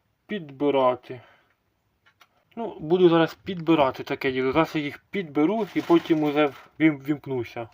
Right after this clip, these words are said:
Так, ну що я вам скажу. Я знайшов радіатори, які мені саме більше підходять. Ось ці два. Тут, як бачите, тра-, транзистори підуть ось сюди,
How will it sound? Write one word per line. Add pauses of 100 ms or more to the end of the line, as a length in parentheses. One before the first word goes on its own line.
(760)
Так,
ну
що
я
вам
скажу. (200)
Я
знайшов
радіатори,
які
мені (140)
саме
більше
підходять. (760)
Ось
ці
два. (840)
Тут,
як
бачите,
тра-,
транзистори
підуть
ось
сюди,